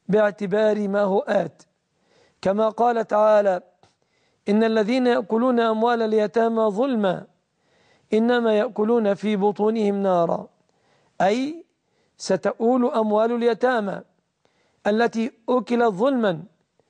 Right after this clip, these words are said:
ستؤول إلى نار في البطون عياذا بالله يوم القيامة،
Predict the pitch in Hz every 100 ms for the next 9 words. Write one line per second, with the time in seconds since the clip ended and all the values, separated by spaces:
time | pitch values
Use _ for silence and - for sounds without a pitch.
0 | _ _ _ - 214 220 - 262 262 269
1 | 247 233 220 226 240 233 214 226 226 208
2 | 214 233 226 214 208 214 208 202 202 196
3 | 196 185 175 156 _ _ _ _ _ _
4 | - 220 214 185 180 - 180 175 180